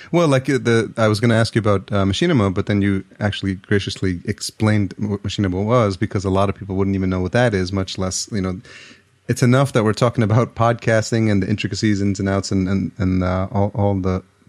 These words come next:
pain points of podcasting. But then you start talking about a n-, whole nother world, which I'm sure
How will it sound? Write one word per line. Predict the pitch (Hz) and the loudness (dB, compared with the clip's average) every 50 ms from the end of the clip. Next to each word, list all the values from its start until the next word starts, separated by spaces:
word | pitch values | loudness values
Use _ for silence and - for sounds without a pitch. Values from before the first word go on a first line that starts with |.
| - | -4
pain | - 113 107 107 | 0 2 2 2
points | - - 104 98 92 - | 2 0 0 0 0 -2
of | 92 - | -4 -2
podcasting. | - 101 98 92 - - 95 95 - - 98 87 | 0 0 0 0 0 -2 -2 -2 -2 -4 -4 -4
But | 95 85 | -2 0
then | 95 98 | 0 0
you | 95 | 0
start | 92 - - 98 - | 0 -2 -4 -4 -2
talking | - 98 90 98 95 | -4 -4 -4 -4 -4
about | 90 92 92 | -2 -2 -2
a | 95 | -2
n-, | 98 110 | -2 -4
whole | - - 123 123 120 | -4 0 0 2 2
nother | 113 117 117 101 110 107 | 2 2 2 2 2 0
world, | 92 101 113 120 117 107 101 | 0 2 2 2 2 2 0
which | 101 104 - - | -2 -4 -4 -4
I'm | 110 98 95 | -4 -4 -4
sure | - - 117 107 104 98 | -2 0 0 0 0 0